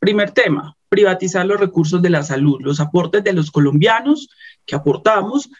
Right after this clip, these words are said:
para atender niños, niñas, ancianos, para pagar trabajadores, para pagar la salud y no para otros negocios. Aquí se habilitaría, digamos, esos recursos para otro tipo de negocios. Segundo, un proyecto que buscaba prolongar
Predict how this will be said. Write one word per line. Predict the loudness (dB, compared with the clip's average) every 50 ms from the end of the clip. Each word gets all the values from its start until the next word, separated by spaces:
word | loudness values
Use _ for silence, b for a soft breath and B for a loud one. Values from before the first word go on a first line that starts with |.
| B B B B _
para | -2 0 2 0
atender | 0 0 0 0 2 2 2 2 2 2
niños, | 2 2 2 0 0 0 0 2 0 0 0
niñas, | 0 0 2 0 0 -2 -2 -4 -4 -2 0
ancianos, | 0 0 0 2 2 2 2 2 0 -4 -8 -6
para | -4 -4 -4 -2 -2
pagar | -2 0 0 -2 -2
trabajadores, | -2 -2 0 0 0 0 2 2 2 2 2 2 0 -2 -2
para | -4 -4 -4 -2 -2
pagar | -2 -2 0 0 0
la | 0 -2
salud | -2 -2 -2 0 0 0 -2 -2 -2
y | 0 2
no | 2 2 2
para | 0 0 -2
otros | -2 -2 0 0 2
negocios. | 2 0 0 -2 -4 -4 -6 -10 -10 -10 -12 -14 -10 _
Aquí | -2 -2 -2 0 0 0
se | 0 2
habilitaría, | 2 2 2 2 0 0 2 2 2 4 4 4 2
digamos, | 2 2 2 2 0 0 0 -2
esos | -2 -2 0 -2
recursos | -2 -2 0 0 0 2 2 0 -2 0
para | 0 0 0
otro | 0 0 -2 -2
tipo | 0 -2 0 2 2
de | 2
negocios. | 2 2 0 0 -2 -2 -4 -6 -10 -18 B B B B B B B B
Segundo, | -4 0 0 0 2 4 2 2 4 2 0 0 B B B B B B -6
un | -6 -4 0
proyecto | 2 2 2 4 0 0 0 -4 -4
que | 0 0 0
buscaba | 2 2 0 -2 -2 0 0 2 2 2 0 -2 -4 -8 -8 _
prolongar | 0 2 2 2 2 2 2 2 2 0 0 -2 -8